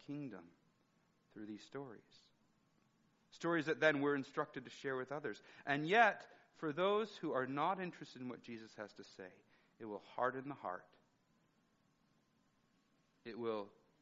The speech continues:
show that we have eyes but cannot see, ears but cannot hear. The real question of the text is, can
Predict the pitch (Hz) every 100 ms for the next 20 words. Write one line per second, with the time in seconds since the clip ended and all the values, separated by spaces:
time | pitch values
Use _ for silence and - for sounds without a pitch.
0 | - - 127 120 110 110 110 110 104 110
1 | 101 107 - 90 - - 113 107 98 -
2 | - 95 92 - _ _ 110 110 104 -
3 | 98 - - 101 95 87 - 95 - -
4 | _ _ _ _ _ _ _ _ _ _
5 | _ _ _ _ _ _ _ _ _ _
6 | _ _ 110 117 143 - 135 120 - 104
7 | 98 98 - 104 - - - _ _ _
8 | _ _ _ _ _ _ _ _ _ _
9 | _ 120 110 92 - - - _ _ _
10 | _ _ _ _ - 135 127 120 120 123